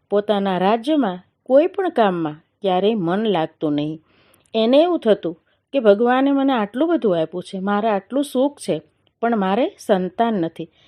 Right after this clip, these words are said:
મારા ઘરે શેર માટેની ખોટ છે. એટલે એ ખૂબ ભક્તિભાવથી ભગવાનનું ભજન કરી અને ભગવાન પાસે પુત્ર માગે છે,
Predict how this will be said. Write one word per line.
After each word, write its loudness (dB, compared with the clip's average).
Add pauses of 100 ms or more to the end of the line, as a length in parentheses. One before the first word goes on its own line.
(180)
મારા -2
ઘરે 0
શેર 2
માટેની -4 (100)
ખોટ -4
છે. -14 (760)
એટલે -2 (340)
એ 0 (580)
ખૂબ -8
ભક્તિભાવથી -2 (260)
ભગવાનનું -2
ભજન 0
કરી 0 (320)
અને -2
ભગવાન -2
પાસે -6
પુત્ર -6
માગે -6
છે, -16